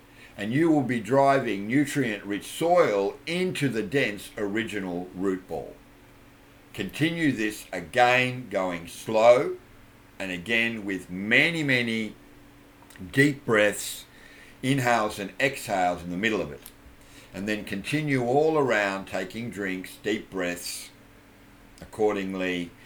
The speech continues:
and a few hits on your spliff if you've got one, or your vape if you've got one, in between each round, and continue this until you start to see again the first signs of the runoff, and then stop.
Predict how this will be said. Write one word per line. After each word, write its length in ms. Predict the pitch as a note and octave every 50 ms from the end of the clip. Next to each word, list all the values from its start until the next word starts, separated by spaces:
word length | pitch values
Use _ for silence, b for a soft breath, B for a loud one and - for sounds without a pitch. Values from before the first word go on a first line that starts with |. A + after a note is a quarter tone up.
| B B B B
and 120 | E2 E2+
a 40 | F2
few 240 | - - B2+ A#2 G#2
hits 460 | - C3 F3+ - - - - - - -
on 140 | F2+ F2+ F2+
your 100 | F2 -
spliff 380 | - - - G#3+ A3 - -
if 140 | B2 F#2+ E2+
you've 160 | F2+ F2+ F2+
got 260 | F#2 D3 D3 C#3+ D3 D3
one, 440 | C#3+ C3+ C3+ C3+ C3 C3 B2+ A#2+ B B B B B B
or 140 | F2 F2+ F2+
your 160 | F#2 F#2 F#2
vape 340 | F#2 D3+ D3+ D3+ C#3+ - A#2
if 140 | G2+ - -
you've 180 | F2+ E2+ D#2
got 240 | - G#2+ G2+ G2+ -
one, 380 | F#2 G2 F#2 F2+ F2+ F2+ F2+ F2 B B B B B B
in 180 | A#2+ B2 B2 A2+
between 460 | A2+ - - - A2 G#2 G2 F#2+ F#2+
each 240 | F#2 F2+ F2+ - G2+
round, 380 | F#2 F#2 F2 E2+ E2 E2 D#2+
and 160 | D#2+ D#2+ D#2
continue 680 | - E2+ F2 E2+ - - E3+ G3 G#3+ A3 A3+ F#3+ D#3 B2
this 300 | F#2+ F#2 F#2 F#2 - -
until 300 | F#2 F#2+ F#2 - G#2+ G2+
you 160 | G2 F#2+ F#2 F2+
start 400 | - - - G2 F#2+ G2 G2 -
to 100 | G2+ F#2
see 360 | - - G2+ F2+ F#2 F#2 F#2
again 380 | F2 - G2 F#2 E2 D#2+ D2+ - B B B B B
the 80 | - -
first 320 | - G2+ F#2 F2 - -
signs 320 | - G2 E2+ D#2+ D#2 C#2+
of 80 | D2+ D2
the 80 | D2+ E2
runoff, 460 | F2+ G#2 G2+ G2+ E2 B1 - - -
and 160 | C#2+ D2 D2
then 160 | D#2 D#2+ D#2+
stop. 400 | - - - D#2 - - - -